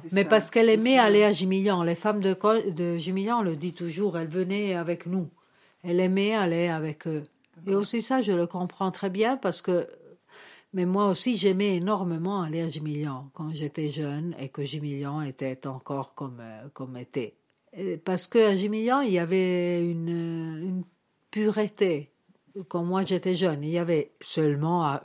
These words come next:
Speaker 1: à Gimian et pas à Cogne, pas à Épinal, pas dans les autres villages, une grande curiosité pour, euh, l'étrange, pour l'étranger et, et une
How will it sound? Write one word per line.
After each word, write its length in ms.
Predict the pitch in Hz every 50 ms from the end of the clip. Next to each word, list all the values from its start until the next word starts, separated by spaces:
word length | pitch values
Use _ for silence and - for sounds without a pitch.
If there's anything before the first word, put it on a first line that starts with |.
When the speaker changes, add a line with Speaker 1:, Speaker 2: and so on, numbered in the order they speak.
| - -
Speaker 1:
à 220 | - 170 143 135
Gimian 560 | 127 123 147 151 151 147 151 151 135 131 - - 147
et 100 | 135 135
pas 280 | - - 170 165 160
à 40 | 156
Cogne, 480 | 151 - - 147 139 139 139 143 143 139
pas 140 | - 147
à 60 | 143 143
Épinal, 580 | 143 139 - 147 139 139 143 139 139 139 143 139
pas 840 | - - 139 139 143 139 139 135 135 131 131 131 131 - 135 131 127 - 92 92 101 101 - - - - -
dans 160 | - 143 139
les 220 | 139 139 139 131 151
autres 240 | 151 147 - - 151
villages, 560 | 147 170 170 170 156 143 143 151 151 170 185 - - - - - - - - _ - 240 - _ _ - -
une 180 | 208 185 185
grande 480 | 185 170 196 220 247 269 269 226 233 -
curiosité 1000 | - - 196 196 185 190 196 190 185 170 170 185 160 - - 196 202 240 269 262
pour, 340 | - - 220 196 170 156
euh, 160 | 175 170 160 165
l'étrange, 760 | 170 165 160 - - 165 156 156 160 185 214 220 208 202 - - 190 185 - 190 175 -
pour 200 | - 160 151 160
l'étranger 800 | 156 156 151 - - 160 156 156 156 139 160 160 185 233 269 _ _ _ _ _ _ _ _ - - - - - - - _ _ _ -
et, 480 | - 185 185 180 175 170 170 165 165 160 156 156 156 156 - _ _ -
et 100 | 196 185
une 460 | 190 190 196 190 190 190 185 180 170